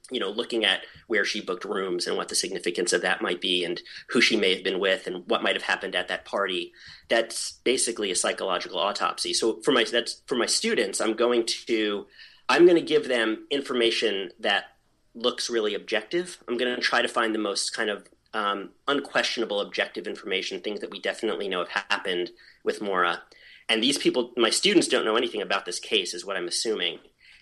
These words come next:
And I wanna see what they come up with in terms of the most likely outcome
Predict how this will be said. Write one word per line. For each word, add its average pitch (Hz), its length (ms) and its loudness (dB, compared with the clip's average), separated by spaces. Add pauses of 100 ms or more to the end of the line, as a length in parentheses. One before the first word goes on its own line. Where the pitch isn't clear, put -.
And 117 120 2
I 113 60 4
wanna 160 220 4
see 175 160 -2
what 127 200 -4
they 120 120 6
come 113 240 -2
up 113 180 0
with - 420 -6
in 110 120 -2
terms 110 360 0
of 98 160 -4
the 104 60 -6
most 98 200 -6
likely 101 460 0
outcome 95 560 -2